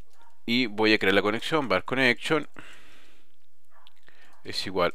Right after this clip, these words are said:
factory punto create connection, ¿ok? Bien. Vamos acá. Em,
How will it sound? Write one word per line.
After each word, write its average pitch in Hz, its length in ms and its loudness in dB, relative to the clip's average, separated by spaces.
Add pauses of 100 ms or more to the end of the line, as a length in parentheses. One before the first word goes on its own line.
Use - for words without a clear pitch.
(100)
factory 131 760 4 (520)
punto 123 580 0 (840)
create 123 400 4
connection, 117 500 0 (240)
¿ok? - 140 -2 (1800)
Bien. - 220 -6 (4000)
Vamos - 260 -6
acá. - 340 8 (1300)
Em, 90 840 0